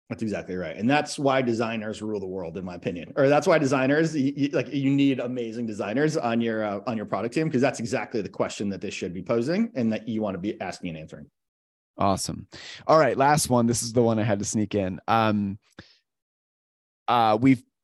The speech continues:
Speaker 2: yeah, we've talked, I mean, yeah, you've provided the framework that answers this question, but I just love the way you framed it. Um, you said, "It's never been easier to ship products and yet never harder to ship the right products." So in your mind,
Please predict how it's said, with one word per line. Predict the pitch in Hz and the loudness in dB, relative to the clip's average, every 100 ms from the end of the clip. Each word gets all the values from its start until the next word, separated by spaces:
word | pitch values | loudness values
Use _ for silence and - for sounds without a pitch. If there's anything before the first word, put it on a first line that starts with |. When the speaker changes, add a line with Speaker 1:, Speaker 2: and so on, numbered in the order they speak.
| _ | _
Speaker 2:
yeah, | 156 185 | 4 6
we've | 139 131 123 | 6 4 2
talked, | 151 160 - - | 4 2 2 0
I | |
mean, | 135 127 | 2 4
yeah, | 135 120 | 6 6
you've | 117 151 | 6 4
provided | - 143 139 127 | 4 6 6 4
the | |
framework | 117 127 120 113 | 2 2 2 2
that | 110 | 0
answers | 113 107 104 | -2 -2 -4
this | 107 | -4
question, | - 110 - - 95 95 | -2 -2 0 -4 -4 -2
but | 120 | 2
I | 117 | 2
just | 113 117 | 2 2
love | 110 | 4
the | 110 | 4
way | 107 | 4
you | 101 | 2
framed | - 107 98 | 0 0 2
it. | 87 - - - - - _ _ - | -2 -6 -14 -20 -20 -20 _ _ 2
Um, | 127 120 110 104 - | 4 4 2 -4 -10
you | 131 143 180 | 0 4 4
said, | - 160 139 131 - | 6 6 6 4 2
"It's | 135 - | 0 2
never | 143 156 185 | 4 6 6
been | 165 139 | 4 2
easier | 135 151 156 180 180 | 2 2 4 6 4
to | - 135 | 4 2
ship | - 160 - | 4 4 4
products | - 143 127 110 90 104 - - _ | 4 6 6 6 2 -2 -6 -8 _
and | 117 120 | 0 4
yet | 123 123 | 4 4
never | 120 123 131 | 4 4 4
harder | 120 - 143 143 120 | 2 4 4 6 4
to | 110 127 | 2 0
ship | - 123 - - | 2 0 0 2
the | 120 | 2
right | 110 117 113 - - | 4 4 4 0 -6
products." | - 92 78 80 - - - _ - - - - - | 0 0 0 -8 -14 -16 -18 _ -20 -20 -20 -18 -2
So | - 156 | 4 6
in | 131 147 | 4 4
your | 160 185 | 8 8
mind, | 170 143 135 131 120 | 6 4 4 2 -2